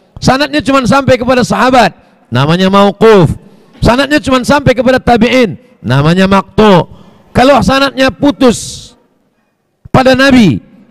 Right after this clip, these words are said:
langsung dari penulis ke Nabi, namanya mu'allaq. Kalau sanadnya putus pada sahabat Nabi, namanya mursal. Kalau sanadnya hilang dua orang, namanya mu'dal.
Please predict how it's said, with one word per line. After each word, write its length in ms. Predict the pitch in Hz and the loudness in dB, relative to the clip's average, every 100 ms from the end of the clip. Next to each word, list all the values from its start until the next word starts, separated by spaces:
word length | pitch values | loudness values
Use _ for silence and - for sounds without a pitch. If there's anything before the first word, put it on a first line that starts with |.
| _ _ _ _ _ _ - | _ _ _ _ _ _ -4
langsung 480 | 247 285 - 285 269 | -2 -2 -2 0 2
dari 160 | 269 | 0
penulis 400 | 269 269 285 269 | 0 0 2 0
ke 160 | - 247 | 0 -2
Nabi, 400 | 269 254 202 98 - - | 0 0 0 -4 -12 -6
namanya 480 | 120 156 185 202 | -2 0 0 0
mu'allaq. 560 | 202 180 190 196 175 - - _ _ _ _ _ | 0 0 0 2 2 0 -8 _ _ _ _ _
Kalau 240 | 240 277 277 | 0 2 2
sanadnya 480 | 262 285 254 277 269 | 0 -2 -2 -2 -2
putus 560 | - 311 - 277 - | -2 -2 0 -2 -2
pada 240 | - 262 254 | -2 0 0
sahabat 400 | 196 226 254 208 | 0 0 -2 -2
Nabi, 400 | 262 240 160 - - | -2 0 -2 -6 -10
namanya 400 | 107 156 180 190 | -2 0 0 0
mursal. 640 | 190 208 196 175 156 98 - _ _ _ - | 0 0 0 0 0 -2 -8 _ _ _ -2
Kalau 160 | 269 285 | 0 0
sanadnya 340 | 277 269 262 | 0 0 0
hilang 320 | 269 277 247 | 0 0 0
dua 160 | 247 247 | 0 2
orang, 400 | 214 247 202 127 - _ _ - | 2 2 0 -2 -10 _ _ -4
namanya 420 | 131 156 175 196 | -2 0 0 2
mu'dal. 560 | 208 208 196 175 120 | 0 0 2 2 2